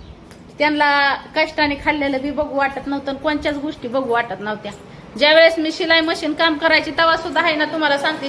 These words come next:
शिलाई, अं, करायला येणाऱ्या बाया आहेत ना माझ्याकडे, त्यांना सुद्धा फुगवून द्यायच्या बाया आमच्या घरातल्या, "ही की आमकीकडं लय चांगलं शिवती, तमकीकडं लय चांगलं शिवती, बघू दे इकडं, आम्ही आणतो शिवून." तमकी कुंडा आणतो शिवून,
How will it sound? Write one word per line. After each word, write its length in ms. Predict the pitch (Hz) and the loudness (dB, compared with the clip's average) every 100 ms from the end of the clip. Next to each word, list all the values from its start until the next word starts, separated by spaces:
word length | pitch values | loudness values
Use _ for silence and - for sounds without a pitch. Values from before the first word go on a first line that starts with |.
| - | -4
शिलाई, 260 | 320 311 | 0 2
अं, 840 | 294 294 - - - 262 269 269 269 | 2 0 -10 -16 -8 0 4 4 4
करायला 340 | 339 330 320 349 | 2 2 2 2
येणाऱ्या 280 | 320 302 294 | 2 2 4
बाया 280 | 339 330 | 4 4
आहेत 140 | 330 370 | 4 0
ना 120 | 330 | 0
माझ्याकडे, 460 | 294 311 240 240 254 - - - 311 | 2 2 2 -2 -4 -6 -14 -6 0
त्यांना 300 | 330 330 339 | 2 2 0
सुद्धा 240 | 370 349 349 | 0 0 0
फुगवून 360 | 381 339 381 359 | 0 2 2 2
द्यायच्या 420 | 370 359 339 339 | 4 4 4 2
बाया 320 | 339 349 339 | 2 4 4
आमच्या 280 | 339 339 359 | 4 0 -2
घरातल्या, 720 | 330 359 320 339 330 320 247 190 - - - - - - - - - 262 | -2 0 -2 0 2 2 2 -4 -12 -16 -16 -14 -14 -14 -14 -16 -8 -2
"ही 160 | 359 | -2
की 140 | 370 302 | 0 2
आमकीकडं 640 | 277 339 339 339 339 330 | 4 2 0 -2 0 2
लय 180 | 330 339 | 4 4
चांगलं 400 | 339 359 349 320 | 4 2 4 2
शिवती, 500 | 320 370 - 339 349 359 | 2 -2 0 -2 0 0
तमकीकडं 500 | 359 349 330 320 330 | 0 -2 0 0 4
लय 180 | 330 | 2
चांगलं 400 | 320 359 359 330 - | 4 2 2 2 0
शिवती, 440 | 349 349 - 330 | 0 -2 0 -2
बघू 560 | 320 349 302 349 349 330 | 4 2 4 0 -2 -2
दे 180 | 339 370 | 2 4
इकडं, 440 | 359 349 330 330 | 2 2 4 6
आम्ही 320 | 320 330 311 | 6 4 2
आणतो 340 | 311 311 311 294 | 0 0 -4 -6
शिवून." 800 | 349 339 311 311 294 262 - - - - | -4 -2 -2 -2 -2 -4 -12 -14 -14 0
तमकी 300 | 339 339 - | 2 2 -2
कुंडा 260 | 311 320 320 | -4 0 4
आणतो 340 | 311 320 311 | 4 2 -4
शिवून, 380 | 302 339 320 320 | -4 -2 -2 -2